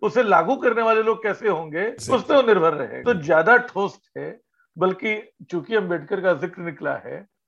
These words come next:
Speaker 2: हम्म।
Speaker 1: तो मैं बता दूं, आप Annihilation of Caste पढ़िएगा,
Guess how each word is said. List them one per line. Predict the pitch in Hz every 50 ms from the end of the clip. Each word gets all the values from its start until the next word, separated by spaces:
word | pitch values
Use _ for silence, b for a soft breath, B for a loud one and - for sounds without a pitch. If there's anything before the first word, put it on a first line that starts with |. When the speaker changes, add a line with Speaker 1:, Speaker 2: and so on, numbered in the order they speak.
| _ _ -
Speaker 2:
हम्म। | - 180
Speaker 1:
तो | - 185
मैं | 180 196 175
बता | 170 - 165 170
दूं, | 180 180 208 196
आप | 190 190 - -
Annihilation | 175 165 165 143 127 160 160 139 - 202
of | 208 185 - - -
Caste | 175 190 185 - - -
पढ़िएगा, | 185 165 143 180 185 175 143 156 127 131 - -